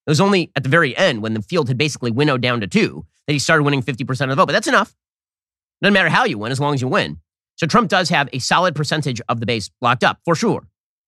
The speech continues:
But that doesn't mean there won't be other candidates. There will be other candidates. It's very early. And then if he gets the nomination, number one, we don't know whether Biden's even gonna be alive by that point.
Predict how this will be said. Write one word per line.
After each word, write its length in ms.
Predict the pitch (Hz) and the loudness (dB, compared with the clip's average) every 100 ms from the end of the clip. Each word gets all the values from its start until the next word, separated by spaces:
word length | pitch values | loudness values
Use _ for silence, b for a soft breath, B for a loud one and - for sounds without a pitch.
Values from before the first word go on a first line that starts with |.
| _ _ _ - | _ _ _ 2
But 80 | |
that 100 | 226 | 2
doesn't 160 | 254 208 | 4 2
mean 100 | 180 | 2
there 100 | 160 | 2
won't 140 | 151 | 2
be 80 | 135 | 0
other 120 | 120 | -2
candidates. 400 | 107 214 123 104 | 2 0 0 -4
There 100 | 202 | -2
will 140 | 202 156 | 2 2
be 100 | 135 | 2
other 160 | 107 | -2
candidates. 400 | 104 104 95 143 | -4 -6 -6 -6
It's 80 | 117 | -2
very 240 | 123 156 113 | 0 2 0
early. 300 | 98 104 147 | -4 -4 0
And 100 | 190 | 2
then 220 | 247 185 | 2 2
if 100 | 170 | -4
he 80 | 165 | -2
gets 200 | 226 - | -2 2
the 80 | |
nomination, 540 | 151 104 82 65 147 139 _ _ _ _ _ _ _ | 0 0 -4 -6 -8 -8 _ _ _ _ _ _ _
number 200 | 180 180 | 0 2
one, 200 | 151 151 | 2 2
we 80 | 131 | 2
don't 120 | 139 | 0
know 120 | 135 | 0
whether 140 | 131 110 | 0 0
Biden's 300 | 127 120 123 | 0 0 -4
even 80 | |
gonna 80 | 123 | -4
be 80 | 101 | -4
alive 320 | 87 160 175 | 0 2 2
by 80 | 92 | -2
that 160 | 85 - | -6 -8
point. 220 | 82 | -10